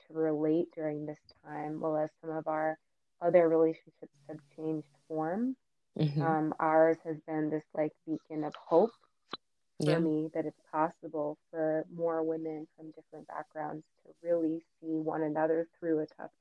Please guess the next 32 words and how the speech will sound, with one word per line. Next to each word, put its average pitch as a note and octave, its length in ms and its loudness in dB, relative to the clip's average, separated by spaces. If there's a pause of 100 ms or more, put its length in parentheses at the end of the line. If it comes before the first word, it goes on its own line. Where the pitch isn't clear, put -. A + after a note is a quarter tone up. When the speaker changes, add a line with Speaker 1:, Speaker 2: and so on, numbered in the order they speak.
Speaker 1:
time. - 300 -18 (600)
Speaker 2:
Yes. D3+ 680 0 (160)
Uh, - 80 2 (180)
s-, F3 260 0
I D3+ 120 4
mean, D#3 200 10
I D3 80 8
cannot D3 320 6
agree C#3 240 8
more. C3+ 380 6
Literally C#3 720 10 (160)
having, C3 540 2 (120)
um, C3 360 2
our C#3+ 180 10
friendship C3+ 480 6
and B2+ 120 4
our B2 100 2
sid B2+ 300 2 (300)
has D3 160 4
helped C#3+ 240 8
me D3+ 180 8
expand B2+ 420 4
my C3 160 4
perspective B2 520 2
as A2+ 120 4
well, A#2+ 260 6
and B2+ 120 4
just A#2+ 260 0
understand B2 680 2
that, A2+ 120 2
Speaker 1:
Mm-hmm. A#2 80 2
Speaker 2:
like, - 340 0